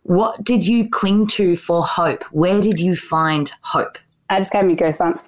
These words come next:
Speaker 2: Um, in short, my parents, seeing their devastation and s-, re-, seeing my reflection through their eyes,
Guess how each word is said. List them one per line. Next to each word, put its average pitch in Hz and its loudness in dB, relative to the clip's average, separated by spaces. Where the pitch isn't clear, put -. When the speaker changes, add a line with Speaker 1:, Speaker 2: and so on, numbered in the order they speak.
Speaker 2:
Um, 196 0
in 226 2
short, 208 0
my 170 2
parents, 262 0
seeing 185 0
their 170 0
devastation 170 0
and 175 2
s-, - -8
re-, 196 2
seeing 170 0
my 180 0
reflection 180 -2
through 160 -2
their 160 0
eyes, 196 0